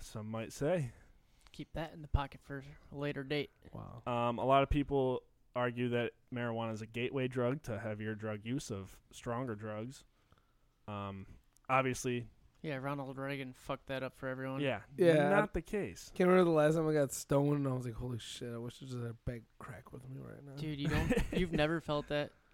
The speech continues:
Speaker 2: I felt that
Speaker 3: Yeah.
Speaker 2: way last night a little bit.
Speaker 3: <laughs> Yeah,
Speaker 1: Th-,
Speaker 3: I can't
Speaker 1: this
Speaker 3: ever say, like, "God, I wish I could just fucking inject myself right now."
Speaker 2: Yeah,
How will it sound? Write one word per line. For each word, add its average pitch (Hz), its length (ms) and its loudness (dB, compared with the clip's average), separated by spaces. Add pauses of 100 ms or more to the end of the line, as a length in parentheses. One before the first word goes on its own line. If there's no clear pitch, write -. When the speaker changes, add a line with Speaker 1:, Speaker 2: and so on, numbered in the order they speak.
(480)
Speaker 2:
I 156 80 0
felt 165 200 0
that 165 100 2
Speaker 3:
Yeah. - 20 2
Speaker 2:
way 151 160 2
last 135 260 0
night 123 200 4
a 117 40 -8
little 160 140 8
bit. - 240 -10
Speaker 3:
<laughs> - 40 -20 (280)
Yeah, 151 120 -2
Speaker 1:
Th-, 175 100 6
Speaker 3:
I - 40 0
can't 175 180 6
Speaker 1:
this 175 80 10
Speaker 3:
ever 170 100 8
say, 175 160 4
like, 156 180 6
"God, 160 300 6
I 147 80 6
wish 160 220 6
I 160 100 6
could 147 100 2
just 139 140 -2
fucking 151 260 2
inject 139 440 2
myself 139 420 2
right 135 240 2
now." 135 260 0
Speaker 2:
Yeah, 214 180 -2